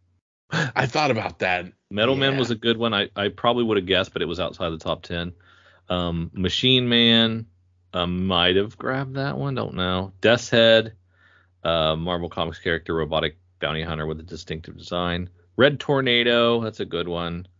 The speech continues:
Speaker 2: That's ranked seventeen. Um, Rom, the Space Knight. Um,
Speaker 1: Oh, yeah.
Speaker 2: eighties Marvel
Speaker 1: Yes.
Speaker 2: character.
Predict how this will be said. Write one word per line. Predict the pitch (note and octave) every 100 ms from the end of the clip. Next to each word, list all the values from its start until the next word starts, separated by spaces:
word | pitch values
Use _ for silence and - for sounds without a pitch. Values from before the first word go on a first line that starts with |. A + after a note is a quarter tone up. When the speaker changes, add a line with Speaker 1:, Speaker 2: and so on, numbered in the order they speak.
| _ _ _
Speaker 2:
That's | F#2 -
ranked | F#2 F2
seventeen. | - F2 - - E2 D#2+ D#2+ E2+ _ _ _ _ _ _
Um, | E2 E2 D#2 D#2
Rom, | F#2+ A2+ G#3 G3+ C#2 C2 D2+ _
the | -
Space | - - D3 D#3+ -
Knight. | D#2+ C#2+ C2+ - _ _ -
Um, | G1+ - - E3+ - F#3+
Speaker 1:
Oh, | F3+
yeah. | G3+ G3+ G#3+ A#3 A#3 A2+ F2 E2
Speaker 2:
eighties | G#2 A2 E2+ D#2 -
Marvel | D2+ C#2+ C#2+
Speaker 1:
Yes. | G2 B2 D#3+ -
Speaker 2:
character. | D#2